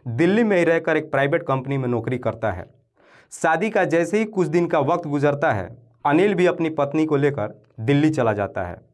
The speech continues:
लेकिन पुष्पा जब दिल्ली में जाती है, पुष्पा को दिल्ली में मन नहीं लगता है। पुष्पा अपने पति से कहती है, "मुझे गांव पहुंचा दो," लेकिन अनिल पुष्पा को गांव पहुंचाने के लिए तैयार ही नहीं होता है।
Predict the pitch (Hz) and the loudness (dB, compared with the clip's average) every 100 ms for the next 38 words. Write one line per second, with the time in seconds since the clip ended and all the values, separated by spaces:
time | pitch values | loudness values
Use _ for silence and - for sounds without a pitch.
0 | _ _ _ _ - - 143 185 196 196 | _ _ _ _ -20 -4 2 2 2 0
1 | 196 190 262 214 196 147 180 208 190 156 | 0 2 2 2 2 2 2 4 2 2
2 | 156 156 170 113 98 - - 190 190 233 | 2 0 -2 -2 -6 -14 -2 -2 0 0
3 | 175 135 156 170 147 127 139 120 107 101 | 0 0 0 0 0 0 0 0 -2 -4
4 | - 95 87 - _ _ _ _ - 156 | -6 -8 -8 -14 _ _ _ _ 0 0
5 | 175 180 175 160 156 185 175 160 156 147 | 2 0 0 -2 -2 -4 -2 -2 0 -2
6 | 165 107 107 - 160 151 147 127 127 120 | -4 -4 -8 -8 -2 0 0 0 -2 -2
7 | 107 101 92 90 - _ _ _ _ 131 | -4 -4 -6 -10 -16 _ _ _ _ -2
8 | 135 165 - 147 175 151 127 - - _ | 2 0 2 2 4 2 0 -8 -20 _
9 | 196 185 - - 190 139 175 175 156 156 | -2 0 0 0 0 2 0 0 0 0
10 | 147 160 143 139 135 120 117 139 120 107 | 0 0 -2 0 0 0 0 0 0 -4
11 | 107 107 90 | -4 -6 -8